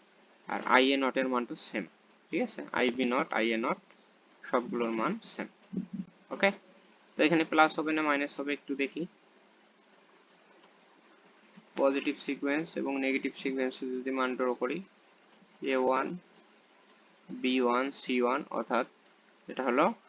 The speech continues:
আমাদের এসিবি সিকোয়েন্স, এবিসি সিকোয়েন্স, আর হলো নেগেটিভ সিকোয়েন্সটা এসিবি সিকোয়েন্স, এ টু, সি টু, বি টু। তো দেখো আমরা কোথা থেকে, এ ওয়ান থেকে বি ওয়ান এ যাব,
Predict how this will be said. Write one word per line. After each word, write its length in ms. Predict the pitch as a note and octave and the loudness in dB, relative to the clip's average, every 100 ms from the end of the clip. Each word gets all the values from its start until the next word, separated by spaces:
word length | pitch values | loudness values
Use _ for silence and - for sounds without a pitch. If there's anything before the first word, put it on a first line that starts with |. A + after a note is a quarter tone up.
| - | -8
আমাদের 340 | A2 B2 C3 A3+ A3+ - C3 | -2 2 4 2 0 -4 -2
এসিবি 320 | - C3+ C3+ - | 0 0 0 -2
সিকোয়েন্স, 400 | B2+ B2 C#3+ G#3 F#3+ - - _ _ _ _ - - _ - - - - B2+ | -2 0 0 -2 -8 -16 -20 _ _ _ _ -20 -20 _ -20 -20 -20 -4 -2
এবিসি 340 | C3+ C3 C#3+ C3 | 2 0 0 -2
সিকোয়েন্স, 440 | C3+ B2+ C3 F3+ G3+ - - | -2 0 2 0 -2 -10 -8
আর 80 | - B2+ | -6 -4
হলো 200 | A#2+ A#2+ B2 - - - C3 | -2 0 -2 -6 -12 -10 -2
নেগেটিভ 280 | C3 B2+ C3 - | 0 0 -2 -6
সিকোয়েন্সটা 520 | B2 C3 B2+ - F3+ A#3 C3+ | -2 -2 -2 -4 -4 -4 -4
এসিবি 340 | - B2 A#2+ - | -6 -6 -6 -6
সিকোয়েন্স, 380 | G#2+ A2 - - - - _ _ _ _ _ _ _ - | -8 -8 -10 -12 -20 -20 _ _ _ _ _ _ _ 0
এ 20 | B2+ - | 0 0
টু, 80 | C3+ - | -4 -2
সি 120 | B2+ - | -4 -2
টু, 80 | D#3 G#3 - - _ _ A#2 | -4 -4 -12 -20 _ _ -4
বি 80 | A2+ - | -4 -4
টু। 80 | - - _ _ _ _ - - - - _ | -8 -18 _ _ _ _ -20 -20 -20 -20 _
তো 80 | C3+ C#3 | 4 6
দেখো 220 | C#3 - E3+ C4 D#3 | 6 4 2 2 2
আমরা 160 | C#3+ C#3+ | 2 2
কোথা 160 | D#3+ F3 D3 | 2 2 0
থেকে, 200 | B2+ A2 - C3 | 2 0 4 6
এ 20 | C#3+ | 8
ওয়ান 180 | D3 D3+ D3+ | 8 6 4
থেকে 160 | D#3+ F#3 | -2 2
বি 60 | D#3 C#3+ | 4 6
ওয়ান 140 | C3 A#2 | 4 2
এ 20 | - | 0
যাব, 120 | - | -4